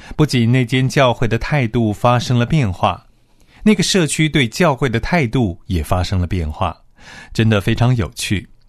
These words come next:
最后，教会的人也改变了。随着教会变得越来越多样化，人们说，无论你是什么种族，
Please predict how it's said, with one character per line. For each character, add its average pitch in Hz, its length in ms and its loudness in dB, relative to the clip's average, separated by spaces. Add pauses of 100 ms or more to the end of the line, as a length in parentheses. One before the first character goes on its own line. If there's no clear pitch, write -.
(760)
最 139 160 4
后， 117 400 0 (100)
教 165 220 2
会 151 120 2
的 120 80 0
人 101 220 0
也 127 120 0
改 76 260 -4
变 92 240 -2
了。 76 220 -6 (1080)
随 160 200 2
着 160 140 2
教 165 220 2
会 151 140 0
变 139 260 0
得 120 120 4
越 127 180 2
来 110 120 2
越 110 140 2
多 127 200 0
样 131 200 0
化， 87 420 -2 (180)
人 101 160 0
们 90 160 2
说， 98 420 -2 (680)
无 135 140 4
论 165 260 4
你 120 120 2
是 139 140 -2
什 123 120 2
么 147 120 4
种 80 360 -2
族， 90 460 -6